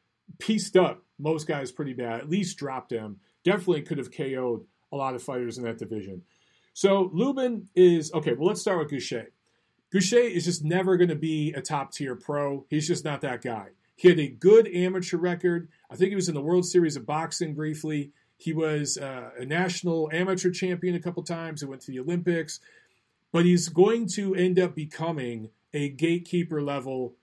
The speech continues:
junior middleweight and maybe at some point middleweight. That's just where he's gonna be as a pro. I don't see him as a top ten junior middleweight. I never really did. He's just not that guy.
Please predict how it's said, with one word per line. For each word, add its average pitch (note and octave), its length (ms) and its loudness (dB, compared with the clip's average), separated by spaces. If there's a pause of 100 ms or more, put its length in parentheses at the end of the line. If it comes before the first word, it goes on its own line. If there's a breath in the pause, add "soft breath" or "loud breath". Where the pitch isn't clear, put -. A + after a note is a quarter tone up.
(160)
junior E3+ 320 2
middleweight D#3 500 -2
and C#3 120 -8
maybe D3+ 260 -2
at C3 80 -6
some C#3+ 240 -6
point C3 300 -8
middleweight. G#2+ 400 -6 (200)
That's F3+ 240 -2
just F3+ 220 -2
where E3 240 -2
he's D#3 160 -4
gonna D3 180 -4
be C3 180 -6
as A#2 120 -4
a A#2 60 -10
pro. A2 320 -14 (400 soft breath)
I E3 80 2
don't G#3 160 2
see G3+ 200 -4
him F#3 120 0
as D3+ 100 -2
a D#3 60 -8
top D3 340 -6
ten C#3 400 -8
junior C#3 300 -6
middleweight. D3+ 340 -2
I D3+ 80 -4
never G3+ 240 -2
really F3 220 4
did. C3 380 -6 (280)
He's D3 140 -2
just F3+ 160 2
not D3 160 -4
that B2+ 180 -6
guy. A2+ 280 -10